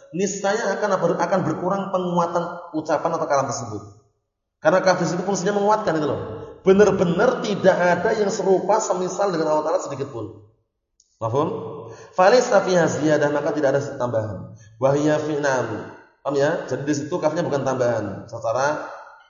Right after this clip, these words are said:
nah, barakallahu fikum makna. Paham ya? Nah, barakallahu fikum dalam artian dia bahkan memiliki makna di situ. Wa hiya fi makaniha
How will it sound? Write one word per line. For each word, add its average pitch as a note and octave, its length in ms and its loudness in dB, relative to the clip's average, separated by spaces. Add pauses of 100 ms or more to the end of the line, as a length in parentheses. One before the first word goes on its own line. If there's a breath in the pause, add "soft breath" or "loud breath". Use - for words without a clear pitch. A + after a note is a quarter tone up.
nah, A#2+ 160 -4
barakallahu A#2+ 480 -2
fikum B2+ 240 -6
makna. A#2 540 -8 (880)
Paham B2+ 160 -6
ya? A2 160 -4 (520)
Nah, A#2 240 -4
barakallahu A2 480 -2
fikum A#2 160 -6
dalam A#2 160 -2
artian B2+ 320 -4
dia C3+ 240 -2
bahkan B2 240 0
memiliki C3 240 -4
makna A#2+ 240 -4
di A2 80 -8
situ. G#2+ 260 -12 (300 loud breath)
Wa E3 160 6
hiya F3 160 6
fi F3 160 2
makaniha F3+ 500 2